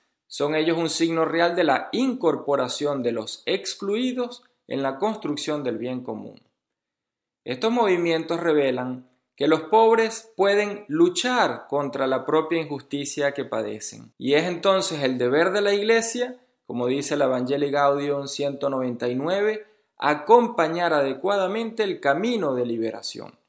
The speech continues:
La conversión pastoral a la que se nos llama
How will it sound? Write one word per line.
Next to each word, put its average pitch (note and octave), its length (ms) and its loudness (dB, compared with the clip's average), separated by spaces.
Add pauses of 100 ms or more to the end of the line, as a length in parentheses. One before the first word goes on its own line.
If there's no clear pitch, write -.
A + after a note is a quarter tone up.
(180)
La A2+ 140 -6
conversión B2+ 540 0
pastoral E3+ 520 2
a F3+ 60 2
la C3+ 120 0
que A#2+ 100 -6
se - 120 -6
nos A#2 160 -6
llama F3 480 -2